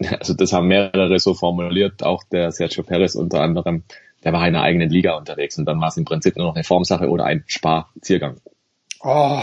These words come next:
Speaker 2: schön. Das,
Speaker 1: <laughs> Ja.
Speaker 2: <laughs> ja, das geht runter wie Öl.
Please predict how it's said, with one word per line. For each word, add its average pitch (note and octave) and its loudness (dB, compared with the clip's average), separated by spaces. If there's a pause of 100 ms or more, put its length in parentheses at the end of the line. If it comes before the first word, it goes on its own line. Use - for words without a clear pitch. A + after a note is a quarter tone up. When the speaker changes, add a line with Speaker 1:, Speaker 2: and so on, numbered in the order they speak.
(160)
Speaker 2:
schön. D#3 2 (100)
Das, C3+ -6
Speaker 1:
<laughs> - -18
Ja. B2 4
Speaker 2:
<laughs> F3+ 0
ja, D3 2
das F3 -2
geht F#3 -2
runter E3 0
wie E3 2
Öl. E3 -2